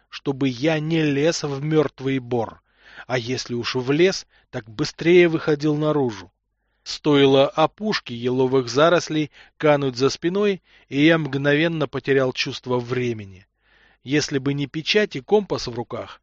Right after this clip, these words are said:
с меня осталось бы, пожалуй, решить, что мы блукаем тут уже часа два, причем кругами. Пожалуй, остальные ряды противомонстровой защиты по сравнению с ельником были так,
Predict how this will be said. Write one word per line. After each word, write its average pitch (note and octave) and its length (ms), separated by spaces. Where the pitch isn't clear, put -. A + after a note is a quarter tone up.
с - 120
меня D#3 260
осталось F3 400
бы, D3 120
пожалуй, C#3 520
решить, B2+ 420
что - 220
мы F#3 140
блукаем E3+ 600
тут E3 180
уже C#3+ 220
часа D#3+ 400
два, D3+ 480
причем B2 420
кругами. B2+ 720
Пожалуй, C3 500
остальные D3+ 800
ряды B2 380
противомонстровой C3 1080
защиты A#2+ 680
по C#3+ 100
сравнению F#3 680
с - 80
ельником E3+ 640
были E3+ 240
так, D3+ 480